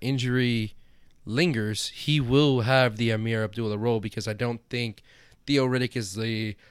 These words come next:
te-, Theo Riddick is not like Charles Sims, right? Where Theo Riddick is gonna catch a ton of passes and that's his role. That's his role, period. Like, he's not gonna be the guy that's gonna get normally twenty carries a game. I know he got fifteen carries in this game, but that was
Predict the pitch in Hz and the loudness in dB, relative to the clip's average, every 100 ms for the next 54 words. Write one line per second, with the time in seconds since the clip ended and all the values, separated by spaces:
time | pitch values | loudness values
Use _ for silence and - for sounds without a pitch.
0 | - - - 131 - 139 170 180 175 143 | -10 -6 -4 -6 -10 -4 0 4 4 2
1 | 131 127 127 87 113 - 127 113 104 113 | 0 0 0 0 -6 -4 -4 -4 -2 -6
2 | 101 101 110 104 - - - 117 127 120 | -6 -6 -6 -6 -12 -20 -8 0 2 2
3 | - 151 151 139 127 113 117 - 117 - | 2 2 4 2 0 0 -2 -2 -4 -4
4 | 113 104 135 135 - 123 110 110 110 104 | -6 -2 2 2 0 -4 -4 -4 -6 -8
5 | 101 120 135 131 - - - - 139 151 | -2 2 2 2 -4 -20 -20 -4 0 2
6 | 180 127 135 120 - - 131 107 92 110 | 2 2 2 2 -2 0 2 2 -4 -6
7 | 107 - - - - 139 120 143 147 147 | -6 -8 -20 -20 -12 -6 0 2 2 0
8 | 143 131 127 131 117 113 - 123 113 135 | 0 0 2 2 2 -2 -2 -2 -2 2
9 | 127 113 - 107 117 139 165 131 104 104 | 2 2 -4 -8 -2 2 2 0 -2 -4
10 | 104 - - - - - 143 127 117 123 | -10 -14 -20 -20 -16 -6 -2 0 0 0
11 | 117 101 107 104 104 113 117 113 104 120 | 0 -2 -4 -4 -2 -2 -2 -2 -2 -8
12 | - 117 101 113 110 101 104 143 - - | -8 -8 -4 -2 -2 -4 -2 -2 -2 -4
13 | 107 107 - - - - 147 180 175 139 | -6 -6 -10 -18 -14 -2 4 4 4 0